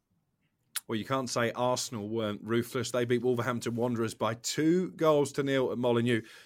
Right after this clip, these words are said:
It was live on Talk Sport, and it cemented the Gunners as the Christmas number one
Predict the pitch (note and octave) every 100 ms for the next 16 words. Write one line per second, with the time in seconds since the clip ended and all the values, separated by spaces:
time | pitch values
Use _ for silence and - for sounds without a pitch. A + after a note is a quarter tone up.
0 | _ F#2+ F#2 G#2+ A2 G#2 G2+ - A2+ B2
1 | A#2+ - B2 G#2+ - - A#2+ G#2 - -
2 | _ G2 G#2+ - - C3 E3 F#3+ - C3
3 | - _ _ - G#2+ B2+ A2+ G#2 F#2+ -
4 | _ _ - G#2+ G#2+ - A2 - - B2+
5 | - A#2+ - - B2+ A#2 A2 A#2 G#2+